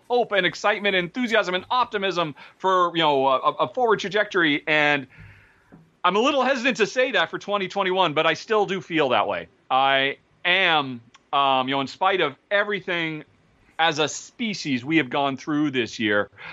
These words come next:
I do think, um, we are still on a forward, upward trend. And, uh, it's, sometimes it's hard to see that, but across the, you know, the arc of history,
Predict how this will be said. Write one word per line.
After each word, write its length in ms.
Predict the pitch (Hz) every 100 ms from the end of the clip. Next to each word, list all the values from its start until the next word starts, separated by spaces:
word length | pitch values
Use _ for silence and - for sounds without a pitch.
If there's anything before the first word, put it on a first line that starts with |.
| -
I 120 | 131
do 260 | 131 151 180
think, 400 | 170 151 139 -
um, 380 | 135 127 123 120
we 120 | 135
are 80 | 127
still 360 | - 180 160 139
on 220 | 131 123
a 40 |
forward, 440 | 117 160 147 135 -
upward 400 | 139 - 131 113
trend. 460 | - 131 107 92 85 _ - - -
And, 460 | 131 127 127 127 127
uh, 40 |
it's, 220 | 131 139
sometimes 300 | - 214 226 202
it's 80 |
hard 200 | - 226
to 60 | 208
see 260 | - 240 220
that, 340 | 135 120 123 _ _
but 160 | - 156
across 460 | 143 185 180 165 -
the, 120 | 143 139 139
you 60 |
know, 140 | 127 113
the 180 | 113 -
arc 220 | 160 220
of 120 | 196 139
history, 640 | - 247 - 151 113 107